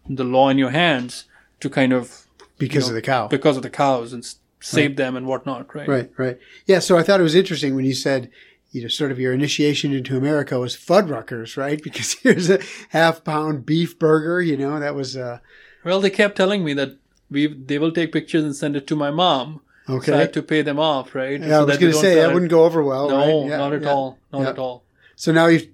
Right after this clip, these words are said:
Speaker 2: talked about how great Pakistan is.
Speaker 1: <laughs>
Speaker 2: You've, uh, eaten cow. Now your mom's really not gonna be happy with this
Speaker 1: No.
Speaker 2: podcast.
Speaker 1: No, I'm glad she doesn't speak English so
Speaker 2: Yeah,
Speaker 1: well,
Speaker 2: oh,
Speaker 1: but
Speaker 2: there you <laughs> Good. So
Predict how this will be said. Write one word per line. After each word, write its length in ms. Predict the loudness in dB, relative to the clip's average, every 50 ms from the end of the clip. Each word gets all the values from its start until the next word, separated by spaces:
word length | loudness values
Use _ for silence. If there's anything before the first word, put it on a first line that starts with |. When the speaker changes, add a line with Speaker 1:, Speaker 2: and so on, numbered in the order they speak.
| _ -8
Speaker 2:
talked 260 | -4 -4 -4 -2 -2
about 160 | 0 0 0
how 100 | 2 0
great 240 | 2 2 2 2 2 2
Pakistan 580 | 0 0 0 0 -2 -6 -4 -4 -4 -4 -2
is. 320 | -2 -2 -2 -4 -4 -8 -12 _ -10 -2 0
Speaker 1:
<laughs> 300 | 0 0 2 2 2 4
Speaker 2:
You've, 240 | 4 4 4 4
uh, 400 | 4 4 4 4 4 2 0 -2 -4
eaten 300 | -4 -4 -4 -4 -4 -6
cow. 260 | -4 0 2 2 2 2
Now 140 | 2 4 4
your 140 | 4 4 4
mom's 280 | 4 4 4 4 4
really 240 | 4 4 6 6 6
not 120 | 6 4 2
gonna 100 | 2 0
be 80 | 0 2
happy 240 | 2 2 2 2 0
with 120 | 0 0 -2
this 100 | -2 -4
Speaker 1:
No. 240 | -2 0 2 4 4
Speaker 2:
podcast. 640 | 2 2 -2 -8 -8 -6 -8 -6 -8 -12 -16 -16 -18 -16 -14 -8 -4
Speaker 1:
No, 100 | -2 -2
I'm 100 | -2 0
glad 240 | 2 2 2 2 0
she 100 | -2 -2 -2
doesn't 240 | -2 -2 -2 -4
speak 240 | -8 -8 -10 -8 -8 -8
English 280 | -8 -6 -6 -6 -6
so 140 | -6 -6 -4
Speaker 2:
Yeah, 60 | -4
Speaker 1:
well, 160 | -2 -2 0
Speaker 2:
oh, 60 | 0 0
Speaker 1:
but 60 | 2 4
Speaker 2:
there 120 | 4 4
you 840 | 4 2 0 -2 0 0 0 -2 -2 -16 _ -20 _ _ -4 -4 -4
<laughs> 840 | -4 -6 -14 -14 -14 -14 -14 -14 -16 -16 -16 -18 -20 -20 -20 _ -8
Good. 300 | -4 -4 -4 -4 -4 -2
So 360 | 2 4 4 4 2 -2